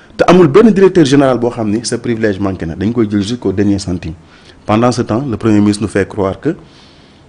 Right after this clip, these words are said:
état bi dafa nekk ci ruine, wala Sénégal dafa nekk ci ruine. Moment bi nga xam mi ngi koy wax également,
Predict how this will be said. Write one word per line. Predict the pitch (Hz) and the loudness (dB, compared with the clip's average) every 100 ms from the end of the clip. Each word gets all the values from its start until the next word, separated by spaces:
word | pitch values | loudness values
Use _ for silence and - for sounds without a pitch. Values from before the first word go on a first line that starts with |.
| _ - | _ -6
état | 107 98 | -4 -4
bi | 92 | -4
dafa | 92 90 | -6 -8
nekk | 82 - | -10 -10
ci | |
ruine, | 87 85 82 | -10 -8 -6
wala | 90 | -8
Sénégal | - 107 95 98 | -6 -6 -6 -6
dafa | 92 87 | -8 -8
nekk | 82 - | -10 -10
ci | 85 | -8
ruine. | 82 82 - - _ _ _ - - _ _ _ _ _ - | -8 -8 -12 -20 _ _ _ -20 -20 _ _ _ _ _ 0
Moment | 143 175 160 | 4 4 4
bi | 175 | 4
nga | 196 | 2
xam | 175 165 | 4 4
mi | 165 | 4
ngi | |
koy | 165 143 | 6 4
wax | 139 | 4
également, | 127 127 120 135 - | 0 0 0 -2 -4